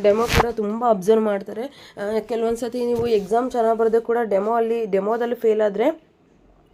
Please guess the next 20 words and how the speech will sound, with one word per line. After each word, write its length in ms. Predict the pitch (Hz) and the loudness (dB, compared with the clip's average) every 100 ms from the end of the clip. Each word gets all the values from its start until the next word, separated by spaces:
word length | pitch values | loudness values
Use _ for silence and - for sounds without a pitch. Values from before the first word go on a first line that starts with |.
| - - | -20 -4
so 160 | 233 226 | 4 6
ಅಲ್ಲಿ 200 | 214 226 | 6 4
ನಿಮ್ಮದು 340 | 226 214 214 | 2 2 2
ಮಾರ್ಕ್ಸ್ 500 | 233 190 175 240 - | 0 0 0 -2 -2
ಏನಾಗುತ್ತೆ, 420 | 220 214 202 220 | 0 0 -2 -4
ಲೆಸ್ 340 | 240 190 185 220 | 0 -2 0 -2
ಆಗುತ್ತೆ. 640 | 214 202 214 - - - - - - | 0 -2 -4 -8 -10 -20 -20 -14 -4
ಹಾಗಾಗಿ 540 | 208 220 233 254 294 | 0 2 2 0 0
ಯಾವುದಾದ್ರೂ 480 | 214 214 254 277 277 | 2 4 4 2 2
ಒಂದು 140 | 254 | 0
ಟಾಪಿಕ್ಕಿಗೆ, 680 | 254 196 202 214 196 175 - - _ _ _ _ _ _ _ - | 0 -4 -2 -4 -4 -4 -4 -8 _ _ _ _ _ _ _ -4
ಈಗ 100 | 220 254 | -2 -2
ಪಿ 200 | 254 208 | -2 -4
ಯು 160 | 254 | -2
ಸಿ 220 | 277 277 254 | -4 -2 -2
ಅನ್ನೋರು 300 | 226 220 285 | 0 0 0
ಸೆಕೆಂಡ್ 380 | 226 233 240 | -2 -2 -4
ಪಿ 60 | 214 | -2
ಯು 80 | 208 | -2
ಸಿಗೆ 320 | 208 175 | -2 -8